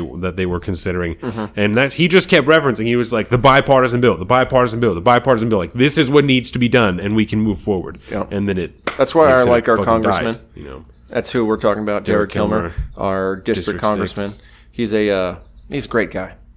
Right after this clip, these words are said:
Speaker 2: He's got a D in front of his name, but I don't care, or B, yeah, behind his name, wherever
Speaker 1: Met
Speaker 2: they
Speaker 1: him a
Speaker 2: put it.
Speaker 1: couple times.
Speaker 2: But, uh,
Speaker 1: Two, two
Speaker 2: no,
Speaker 1: times,
Speaker 2: like, I
Speaker 1: one
Speaker 2: don't,
Speaker 1: time, something like that.
Speaker 2: yeah, I would never judge him for being a quote-unquote Democrat.
Speaker 1: Yeah.
Speaker 2: I don't agree with some of his
Speaker 1: <laughs>
Speaker 2: stuff, but,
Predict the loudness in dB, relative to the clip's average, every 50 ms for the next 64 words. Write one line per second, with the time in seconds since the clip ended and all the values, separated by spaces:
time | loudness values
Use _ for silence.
0 | -10 -10 -10 -4 -2 -2 -2 -2 -2 -4 -4 -4 -2 -4 -4 -4 -4 -2 -2 -2
1 | -4 -4 -4 -4 -4 -4 -4 -6 -6 -6 -6 -6 -6 -6 -6 -4 -4 -4 -4 -6
2 | -6 -10 -14 -10 -8 -8 -8 -8 -8 -6 -6 -6 -6 -8 -12 -12 -14 -12 -10 -10
3 | -10 -10 -16 -16 -14 -10 -10 -8 -8 -10 -12 -12 -12 -12 -12 -12 -12 -12 -6 -4
4 | -2 0 0 0 -2 -2 -2 -4 -4 -4 -8 -10 -8 -8 -8 -8 -10 -14 -16 -20
5 | -20 -20 -20 -6 -2 -2 -2 0 0 0 2 2 0 0 -4 -10 -20 -20 -20 -12
6 | -12 -10 -10 -10 -10 -8 -8 -6 -2 -2 0 0 0 -2 -2 -2 -2 0 0 0
7 | 0 0 -4 -8 -14 -20 -18 -12 -10 -10 -10 -10 -14 -16 -12 -10 -10 -10 -10 -10
8 | -12 -8 -8 -6 -6 -4 -4 -2 -2 -2 -4 -4 -4 -4 -4 -4 -4 -6 -8 -8
9 | -8 -10 -12 -8 -6 -6 -6 -6 -6 -6 -8 -6 -8 -10 -12 -16 -20 -20 -14 -6
10 | -4 -4 -2 -4 -4 -4 -4 -4 -4 -4 -4 -4 -4 -4 -4 -4 -4 -4 -4 -8
11 | -16 -20 -20 -20 -20 -16 -8 -6 -2 0 0 0 0 -2 -2 -2 -2 0 0 -2
12 | -4 -4 -8 -16 -14 -12 -4 -4 0 0 0 0 0 0 -2 -4 -4 -2 0 0
13 | 0 -2 -6 -8 -6 -4 -4 -4 -6 -14 -20